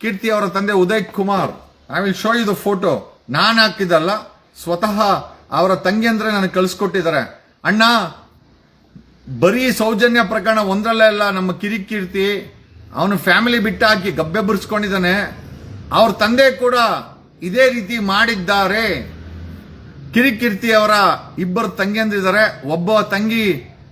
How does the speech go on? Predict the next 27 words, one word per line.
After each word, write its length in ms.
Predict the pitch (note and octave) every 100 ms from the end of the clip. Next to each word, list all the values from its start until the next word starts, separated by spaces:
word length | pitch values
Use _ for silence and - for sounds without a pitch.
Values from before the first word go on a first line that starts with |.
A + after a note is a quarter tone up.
| -
she 120 | G#3 G#3
is 60 | -
studying 400 | G3 G#3+ A3+ F#3+
journalism 580 | D#3+ G3 A3 G3+ G#3 G3+
in 140 | G3 G3 F3+ C3 - - - -
ಶಂಕರಘಟ್ಟ, 640 | - G3 G#3 A3 F#3+ F#3 G3 D#3+ - - - - -
ಶಂಕರಘಟ್ಟದಲ್ಲಿ 1080 | G3 A3 G3 F#3 F#3+ F3+ F#3+ F#3 B2+ - - -
ಕಿರಿಕೀರ್ತಿ 500 | G3 G3+ F3+ F3+ F#3+
ಅವರ 220 | F3 E3
ಸ್ವಂತ 340 | E3 G#3 A#3 G#3+
ತಂಗಿ, 480 | G3 F3+ F3+ E3 A2+ - - -
ಬೇರೆ 160 | C3 F#3+
ಯಾರು 280 | G#3 G#3+ F#3
ಅಲ್ಲ, 260 | C#3 G#2
ಸ್ವಂತ 460 | - - F#3 G3+ F#3
ತಂಗಿ. 640 | E3+ D#3+ D#3 C#3 G2 - - - - - - -
But 160 | C#3+
ಸ್ವಂತ 240 | - F3+ G#3+
ತಂಗಿ 360 | F#3+ G#3 F#3+
ಹೆಂಗಾಯ್ತು, 720 | F3+ G#3 A3 G3+ G3 G#3 G#3 - - -
ಕೀರ್ತಿನೇ 360 | G3+ F#3 G3+
ಉತ್ತರ 300 | G3+ D#3+ F3+
ಕೊಡ್ಬೇಕೀಗ. 500 | F3+ E3+ D#3+ D3+ C#3+ F3 F#3 - - - - - F#3+
I 80 | A#3
will 120 | G#3+
show 420 | - A#3 A#3 F#3 D3 - - - - - -
the 100 | F3+